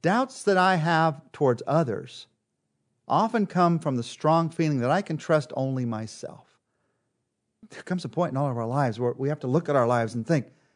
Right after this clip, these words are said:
"How is that going? How is trusting in only myself working out? What loneliness am I facing? What fears am I facing? What lack of hope in the future am I facing?"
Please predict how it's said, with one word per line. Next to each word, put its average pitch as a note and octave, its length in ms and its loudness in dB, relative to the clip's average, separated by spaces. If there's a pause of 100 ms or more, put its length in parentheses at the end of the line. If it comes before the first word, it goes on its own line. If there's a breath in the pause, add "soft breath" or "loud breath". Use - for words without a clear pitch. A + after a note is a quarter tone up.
(260 soft breath)
"How E3 180 -8
is A#3 80 -6
that E3 200 -2
going? A2+ 360 -4 (680)
How F#3+ 200 -4
is A3+ 120 -4
trusting D#3 460 -4
in A#2 140 -4
only D#3+ 340 -2
myself B2+ 680 -4
working G#2+ 400 -10
out? G2 240 -14 (1500)
What D3+ 220 -4
loneliness C3 600 -4
am - 80 -10
I G2 80 -10
facing? - 500 -20 (640)
What A#2 180 -6
fears D3+ 400 0
am G2+ 120 -8
I G2 100 -10
facing? - 520 -20 (880)
What D3+ 140 -2
lack E3 300 0
of B2 80 -4
hope D3+ 300 0
in A#2 80 -4
the A2 80 -6
future C#3 420 -6
am G#2 120 -8
I G2 100 -10
facing?" - 560 -14